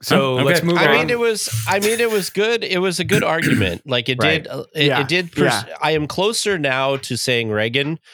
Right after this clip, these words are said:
Speaker 1: Right.
Speaker 3: than I was at the beginning. So your, your argument has, uh, like, made a difference.
Speaker 1: Yes.
Speaker 2: Okay.
Speaker 1: Agreed.
Speaker 2: Well, I
Speaker 1: As it
Speaker 2: appreciate
Speaker 1: usually
Speaker 2: that.
Speaker 1: does.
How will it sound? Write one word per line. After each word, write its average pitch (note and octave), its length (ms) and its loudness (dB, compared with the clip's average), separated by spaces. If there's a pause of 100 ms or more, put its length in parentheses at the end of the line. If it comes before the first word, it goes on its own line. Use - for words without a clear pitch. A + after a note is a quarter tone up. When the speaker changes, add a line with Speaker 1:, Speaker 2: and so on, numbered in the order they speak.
(120)
Speaker 1:
Right. G#2 100 0
Speaker 3:
than A#2+ 100 2
I A2+ 100 2
was A#2 280 0
at G#2 100 -2
the G#2 60 -4
beginning. G2+ 420 0
So G2 240 0
your, A2+ 440 0 (380)
your A#2 240 -2
argument C3+ 540 0 (480)
has, A2 260 -4
uh, A2+ 60 -10 (280)
like, G2 220 -4 (160)
made C3 420 0
a A2 60 -4
difference. - 540 -10 (200)
Speaker 1:
Yes. F2+ 320 -2
Speaker 2:
Okay. F3+ 120 2 (220)
Speaker 1:
Agreed. E2+ 100 -4
Speaker 2:
Well, C3 120 0
I C#3+ 140 2
Speaker 1:
As A2 140 2
it G2+ 40 0
Speaker 2:
appreciate F#2 380 2
Speaker 1:
usually F2+ 380 2
Speaker 2:
that. - 20 -2
Speaker 1:
does. D2 300 -4